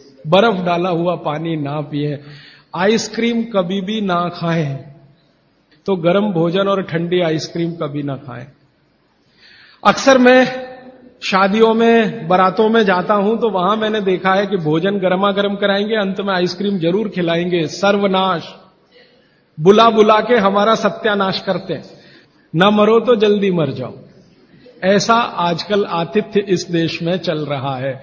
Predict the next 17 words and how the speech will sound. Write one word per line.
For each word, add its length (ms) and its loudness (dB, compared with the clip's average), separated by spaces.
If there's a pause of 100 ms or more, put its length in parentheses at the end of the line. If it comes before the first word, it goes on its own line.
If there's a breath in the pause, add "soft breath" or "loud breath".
(420 loud breath)
पहले 260 4
कहते 340 -2
थे, 140 0
"अतिथि 580 0
देवो 380 8
भव", 260 4 (600)
अभी 240 0
"अतिथि 600 -2
दुश्मन 600 -2
भव।" 240 4 (2000)
अभी 180 -2
चौथा 360 -4
सूत्र, 420 -10 (360 loud breath)
आज 240 -2
का 140 -4
आखिरी 540 -6
सूत्र। 360 -12